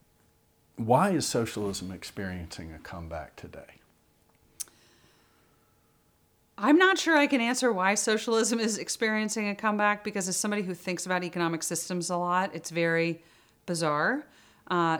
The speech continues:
Speaker 2: to me from an efficacy standpoint. In other words, it's, it's, it doesn't have a lot of capabilities.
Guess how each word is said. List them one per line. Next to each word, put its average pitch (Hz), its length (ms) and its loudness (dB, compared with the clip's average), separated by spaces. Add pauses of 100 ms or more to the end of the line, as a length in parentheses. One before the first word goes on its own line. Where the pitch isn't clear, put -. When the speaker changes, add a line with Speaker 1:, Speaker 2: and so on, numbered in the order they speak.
Speaker 2:
to - 120 -4
me 175 440 -2
from 180 320 2
an 170 180 0
efficacy 247 680 -2
standpoint. 240 600 -4
In 196 140 -2
other 185 140 -2
words, 175 220 -2
it's, 170 180 -6
it's, - 300 -10
it 180 120 -14
doesn't 190 260 -4
have 185 120 -4
a 180 40 -4
lot 170 120 -4
of 165 80 -4
capabilities. 170 880 -6